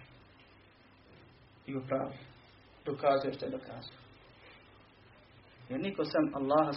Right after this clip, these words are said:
subhanahu wa ta'ala i onoga koga je on zaštitio U ovom slučaju poslanik sallallahu alejhi ve sellem nije bezgrešan, nije nepogrešan. Ali je problem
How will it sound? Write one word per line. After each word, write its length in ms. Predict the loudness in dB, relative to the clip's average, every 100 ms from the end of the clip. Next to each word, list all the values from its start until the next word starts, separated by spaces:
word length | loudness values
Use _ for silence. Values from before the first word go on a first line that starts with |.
| -6
subhanahu 440 | -2 0 2 2
wa 60 | 2 6
ta'ala 320 | 8 8 6 2 -6 -18 -20 -10 8
i 40 | 10
onoga 180 | 12 12
koga 180 | 12 12
je 160 | 12 12
on 60 | 12 12
zaštitio 680 | 10 10 10 10 12 12 12 12 -6 -18 -20 -20 -20 -8 -6 -6 -14 -18 -16 -14 -14 -14 -18 2
U 20 | 6
ovom 120 | 6
slučaju 280 | 6 4 4
poslanik 240 | 6 6 6
sallallahu 240 | 2 2
alejhi 0 |
ve 40 |
sellem 160 | 6 6 8
nije 300 | 6 8 8 8
bezgrešan, 640 | 8 6 4 2 4 4 6
nije 140 | 6 4
nepogrešan. 540 | 2 0 -2 -2 -2 -8 -16 -20 -20 -20 -20 -20 -20 -20 -20 -8 -2 -2 4
Ali 140 | 8 10
je 140 | 10
problem 340 | 8 8 8